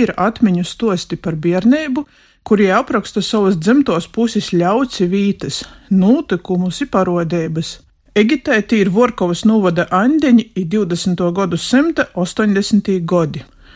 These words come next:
Tas ir reizē kolhozu i blatu, reizē jau Baltijas ceļa laiks. Apraksteita ir Latgolas sāta, bet te nav tāda hrestomatisko kā straumānūs. Te ir vienkārši sāta, kur dzeivoja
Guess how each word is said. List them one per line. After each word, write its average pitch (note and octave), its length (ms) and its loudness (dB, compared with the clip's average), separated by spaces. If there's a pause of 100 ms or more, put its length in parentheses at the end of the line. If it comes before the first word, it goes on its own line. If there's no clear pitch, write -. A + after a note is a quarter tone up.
(380)
Tas D#3+ 160 -4 (100)
ir E3+ 80 -2
reizē F3+ 480 0
kolhozu F#3 640 0
i D#3+ 60 -6
blatu, A#3+ 500 -2 (160)
reizē B3 640 2
jau G#3 240 0
Baltijas F#3 720 0
ceļa F3+ 240 0
laiks. D3 560 -8 (640)
Apraksteita A3+ 800 -2
ir F3 80 -2
Latgolas F#3+ 560 0
sāta, D3+ 640 -4 (340)
bet E3+ 240 -6
te F#3+ 160 0
nav E3 220 -2
tāda E3 180 -4
hrestomatisko F3+ 1040 -2
kā - 80 -6
straumānūs. A3+ 1040 0 (680)
Te F3 160 -2
ir E3+ 160 -6
vienkārši G3 560 0
sāta, B3+ 560 -2 (240)
kur F3 160 -4
dzeivoja E3+ 600 0